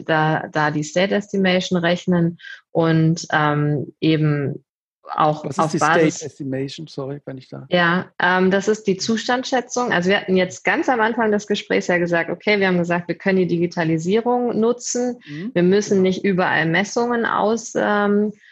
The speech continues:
Speaker 1: ausrollen. Und das ist jetzt die State Estimation, die uns ermöglicht, mit wenigen gemessenen Punkten und Kno-, oder Knoten, ähm, den Rest abzuschätzen. Und wir haben jetzt zwei Pilotgebiete,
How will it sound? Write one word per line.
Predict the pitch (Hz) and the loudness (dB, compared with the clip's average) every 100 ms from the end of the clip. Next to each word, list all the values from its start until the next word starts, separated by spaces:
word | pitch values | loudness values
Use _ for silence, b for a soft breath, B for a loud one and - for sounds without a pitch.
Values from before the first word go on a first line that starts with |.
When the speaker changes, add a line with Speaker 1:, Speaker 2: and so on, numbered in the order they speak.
| B | B
Speaker 1:
ausrollen. | - 175 208 - 202 208 208 214 | 0 0 0 -2 0 2 4 2
Und | 196 180 180 180 - | 2 2 0 -2 -4
das | 180 185 | -4 -2
ist | 214 | 0
jetzt | 202 180 | 0 -2
die | 170 | -4
State | - 180 196 | 0 2 2
Estimation, | 214 - 208 196 196 196 | -2 0 0 2 2 0
die | 180 151 | 0 2
uns | 185 185 | 0 0
ermöglicht, | - 170 175 202 208 196 - | 0 2 2 2 0 -2 0
mit | 160 160 | -2 2
wenigen | 170 208 214 175 156 | 2 2 2 0 -2
gemessenen | 147 147 151 196 - 226 226 226 226 | -2 -2 0 0 -2 -2 0 -2 -2
Punkten | - 233 254 262 _ 233 247 240 | 0 2 0 -4 _ -4 -2 -2
und | 170 185 | -2 -2
Kno-, | - 190 - | -2 -4 -2
oder | 165 165 | -2 -2
Knoten, | - 190 214 226 220 214 214 b b b _ | -2 0 0 0 -2 -4 -6 b b b _
ähm, | 170 175 175 180 175 | 0 2 4 2 0
den | - 175 170 | -2 2 2
Rest | 160 185 202 - | 2 2 0 -2
abzuschätzen. | 160 - - 139 - 139 139 - - 156 - B B B _ | -4 -4 -4 -4 0 -2 -2 -10 -8 -8 -8 B B B _
Und | - 175 175 180 | 0 2 4 2
wir | 170 170 | 2 2
haben | 190 | 2
jetzt | 180 - - | 2 -4 -4
zwei | 165 | -2
Pilotgebiete, | 156 - 160 170 233 - 247 240 247 254 262 262 277 | 0 0 0 2 0 0 -4 0 -2 0 0 0 0